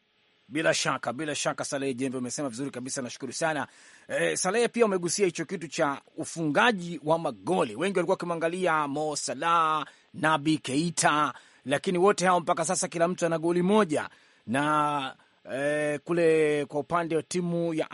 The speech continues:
Ivory Coast, eh, Pep amepachika bao juzi, lakini bado mambo yanaendelea, sijui uko mbele itakuwaje. Kama unavyosema, huyu Vincent Abubakar, kocha wa zamani wa Super Eagles, amesema kwamba Nigeria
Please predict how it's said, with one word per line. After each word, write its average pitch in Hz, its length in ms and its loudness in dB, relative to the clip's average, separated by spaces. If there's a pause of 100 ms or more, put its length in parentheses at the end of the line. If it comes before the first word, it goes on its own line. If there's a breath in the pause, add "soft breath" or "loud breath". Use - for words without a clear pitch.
(120)
Ivory 160 300 0
Coast, 190 420 0
eh, 175 280 4
Pep 202 260 2 (420 soft breath)
amepachika 139 540 0
bao 175 260 8
juzi, 175 340 0
lakini 254 400 0 (120)
bado 233 360 4
mambo 240 180 2
yanaendelea, 214 420 2
sijui 220 280 -2
uko 214 160 2
mbele 220 180 4
itakuwaje. 185 540 2
Kama 220 200 0
unavyosema, 214 580 2 (300 soft breath)
huyu 208 220 4
Vincent 240 420 4
Abubakar, 190 560 6
kocha 190 260 0
wa 190 80 4
zamani 196 580 2
wa 156 460 -2 (140)
Super - 400 -4
Eagles, 165 280 -2
amesema 147 360 -2
kwamba 180 440 2 (240 soft breath)
Nigeria 135 520 6